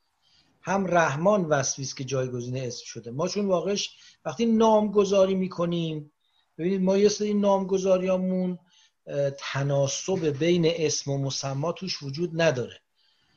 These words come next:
اصطلاحاً این اهل فرهنگستان می‌گن بعضی نام‌ها شفافن، تعبیر فرهنگستانی ها اینه. بعضی نام ها کدرن.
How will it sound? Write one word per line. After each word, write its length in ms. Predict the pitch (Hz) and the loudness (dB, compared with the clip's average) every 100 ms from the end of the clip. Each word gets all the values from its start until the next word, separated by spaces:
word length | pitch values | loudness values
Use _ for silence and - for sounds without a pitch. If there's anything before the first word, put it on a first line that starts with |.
| _ _ - | _ _ -6
اصطلاحاً 760 | 147 - 147 143 143 170 185 180 - - - | -6 -2 0 0 2 2 0 -4 -14 -20 -12
این 260 | 170 175 180 | -8 -6 -6
اهل 260 | 160 165 | -4 -4
فرهنگستان 680 | 156 147 139 147 139 - 165 | -6 -6 -4 -4 -6 -6 -6
می‌گن 300 | 147 165 156 | -6 -6 -2
بعضی 580 | 156 165 170 156 135 - | 0 0 -4 -4 -6 -10
نام‌ها 600 | 135 135 135 131 120 147 | -8 -4 -2 -4 -2 -2
شفافن، 1300 | 139 - 135 127 - - 156 175 - 135 123 117 113 _ _ _ _ - _ _ _ | -2 -2 -4 -6 -8 -4 0 2 0 -6 -6 -10 -14 _ _ _ _ -20 _ _ _
تعبیر 300 | 135 135 156 | -8 -4 -4
فرهنگستانی 800 | - 135 127 127 127 131 127 139 | -4 -4 -4 -4 -6 -6 -4 -2
ها 60 | |
اینه. 220 | 139 110 104 | -2 -6 -10
بعضی 360 | 123 160 170 | -4 -2 0
نام 280 | 175 156 139 | 0 0 0
ها 160 | 127 175 | -2 -4
کدرن. 560 | - 151 143 127 104 | -2 0 0 0 -4